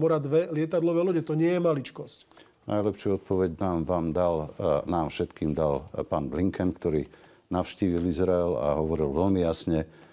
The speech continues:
Speaker 2: že Izrael má a bude mať podporu Spojených štátov, ale zase nejde iba o Spojené štáty. Ide o riešenie základných kritických otázok, ktoré tam existujú. A opäť, pokiaľ sa nepostavíme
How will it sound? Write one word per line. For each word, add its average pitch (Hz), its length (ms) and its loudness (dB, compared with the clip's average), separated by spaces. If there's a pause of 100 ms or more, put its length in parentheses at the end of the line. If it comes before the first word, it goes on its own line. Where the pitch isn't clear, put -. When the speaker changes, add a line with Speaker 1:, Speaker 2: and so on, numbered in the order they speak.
(640)
Speaker 2:
že 80 160 0
Izrael 80 400 2
má 82 320 0
a 76 80 -4
bude 87 160 0
mať 80 240 -2
podporu 80 320 -4
Spojených 76 480 -4
štátov, 80 400 0
ale 82 240 0
zase 98 320 0
nejde 98 400 2
iba 95 160 0
o 87 80 0
Spojené 92 480 -2
štáty. - 480 -4 (480)
Ide 90 240 4
o 87 80 2
riešenie 95 400 0
základných 90 480 0
kritických 98 640 -2
otázok, 78 480 -2
ktoré 80 160 0
tam 76 240 -2
existujú. 80 640 -2 (400)
A 85 160 2
opäť, 98 320 -2
pokiaľ 101 320 0
sa 90 160 -4
nepostavíme 92 720 0